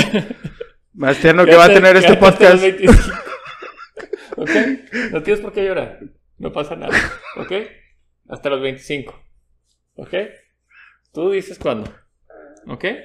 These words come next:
Speaker 2: Quédate hasta los
Speaker 1: Es que a los
Speaker 2: treinta y seis, güey.
Speaker 1: dieciocho, escucha, a los dieciocho a lo mejor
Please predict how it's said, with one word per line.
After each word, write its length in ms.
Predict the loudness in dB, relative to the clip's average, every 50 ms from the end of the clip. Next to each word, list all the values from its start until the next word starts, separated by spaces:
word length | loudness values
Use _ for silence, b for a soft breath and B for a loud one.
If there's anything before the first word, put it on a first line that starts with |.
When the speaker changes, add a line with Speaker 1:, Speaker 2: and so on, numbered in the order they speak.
| _ _ -2
Speaker 2:
Quédate 280 | 2 2 2 4 4
hasta 180 | 2 2 2 2
los 80 | 2 2
Speaker 1:
Es 40 | 0
que 60 | 0
a 20 | 0
los 60 | 0
Speaker 2:
treinta 80 | 2 2
y 80 | 4
seis, 280 | 6 6 6 6 6 6
güey. 120 | 6 6 4
Speaker 1:
dieciocho, 360 | 4 2 -2 -6 -10 -10 -10
escucha, 380 | -14 -12 -10 -10 -8 -8 -8 -10
a 160 | -6 -6 -6
los 160 | -6 -6 -8 -8
dieciocho 400 | -8 -10 -10 -10 -12 -10 -8 -8
a 40 |
lo 80 | -8 -8
mejor 440 | -8 -10 -8 -6 -4 -4 -4 -6